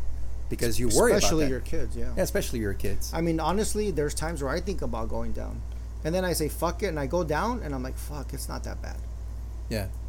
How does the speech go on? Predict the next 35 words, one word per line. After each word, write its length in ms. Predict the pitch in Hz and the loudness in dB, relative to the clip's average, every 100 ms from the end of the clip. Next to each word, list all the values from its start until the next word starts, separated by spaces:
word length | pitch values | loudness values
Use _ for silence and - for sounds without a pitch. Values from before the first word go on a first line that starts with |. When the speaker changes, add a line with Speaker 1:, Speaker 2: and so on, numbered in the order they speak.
| - - - | -8 -8 -8
Speaker 2:
Especially 400 | - - 156 175 | -6 -4 -4 -2
when 180 | 160 147 | -2 -2
I'm 80 | 139 | -4
with 100 | 123 | -4
the 60 | 123 | -4
family, 500 | 139 147 147 156 147 | -4 -2 -2 -2 -2
with 160 | 139 | -2
the 80 | 131 | -4
real 220 | 127 139 | -2 -2
people. 460 | 135 - 143 156 156 | -2 -4 -4 -2 -2
The 60 | 143 | -4
people 340 | 139 135 131 | -6 -6 -6
are 60 | 113 | -6
great 360 | 101 110 135 | -6 -4 -4
down 220 | - 135 135 | -4 -6 -4
there. 300 | 135 135 131 - | -6 -6 -6 -4
Speaker 1:
Oh, 220 | 135 90 - - - - | -4 -4 -6 -8 -8 -6
absolutely. 480 | 117 - 101 98 92 - | -4 -4 -4 -4 -6 -4
Speaker 2:
You 120 | 139 | -2
know, 200 | 135 135 | -2 -2
and, 180 | 135 135 | -4 -4
and 140 | 127 135 | -4 -4
I 80 | |
feel 180 | - 170 | -2 0
guilty 480 | 139 151 170 160 190 | 2 2 2 2 -2
for 180 | 160 147 | 0 0
everything, 520 | 147 151 - 151 143 | 0 0 0 0 0
you 80 | - | 0
know, 140 | 139 123 | 0 2
judging 720 | 156 156 131 147 131 120 117 - | 4 4 4 2 2 0 -2 -4
the 160 | 135 | -4
people 420 | 123 156 - 139 131 | 2 8 8 6 -4
or 220 | 123 123 | -6 -6
the 120 | 123 | -6
country. 380 | - 143 131 | -6 -6 -6